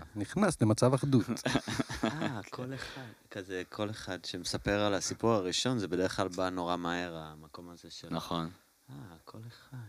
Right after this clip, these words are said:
Speaker 3: כל אחד, אני חלק מזה, הכל סבבה.
Speaker 2: כל אחד מתכוון למשהו אחר,
Speaker 1: הכל
Speaker 2: אבל
Speaker 1: אחד, אז
Speaker 2: אומרים
Speaker 1: מי
Speaker 2: את
Speaker 1: אני?
Speaker 2: אותו דבר.
Speaker 3: אז
Speaker 1: מי אנחנו? מה
Speaker 3: אז
Speaker 1: אנחנו עושים פה?
Speaker 3: אז, אה, דיברנו על, על כאילו איך, איך זה, החוויה הזאת של, אה,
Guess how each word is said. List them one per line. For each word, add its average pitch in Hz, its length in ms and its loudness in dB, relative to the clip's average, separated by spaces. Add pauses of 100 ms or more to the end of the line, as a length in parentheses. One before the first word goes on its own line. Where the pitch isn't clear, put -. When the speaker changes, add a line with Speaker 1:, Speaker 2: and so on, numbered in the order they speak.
(140)
Speaker 3:
כל 104 220 2
אחד, 110 340 -4 (360)
אני 87 140 -10
חלק 98 400 -8
מזה, 90 320 -8
הכל 90 240 -10
סבבה. 87 240 -6
Speaker 2:
כל 95 60 2
אחד 113 280 0
מתכוון 104 420 -6
למשהו 104 380 -8
אחר, 98 320 -8 (100)
Speaker 1:
הכל - 200 2
Speaker 2:
אבל 143 80 2
Speaker 1:
אחד, 139 380 4
אז 98 120 2
Speaker 2:
אומרים 127 220 4
Speaker 1:
מי - 20 2
Speaker 2:
את 143 60 2
Speaker 1:
אני? 139 60 2
Speaker 2:
אותו 104 160 -2
דבר. 90 280 -6
Speaker 3:
אז 87 60 -4 (840)
Speaker 1:
מי 127 180 8
אנחנו? 151 360 2 (640)
מה 90 60 6
Speaker 3:
אז 127 80 8
Speaker 1:
אנחנו 147 180 4
עושים 170 340 4
פה? 117 200 -6 (1200)
Speaker 3:
אז, 92 340 2
אה, 92 100 6
דיברנו 110 520 6
על, 104 200 4
על 90 260 2
כאילו 98 300 6
איך, - 160 2
איך 87 280 0
זה, 92 480 2 (440)
החוויה 90 520 2
הזאת 98 280 2
של, 90 300 0
אה, 85 500 -2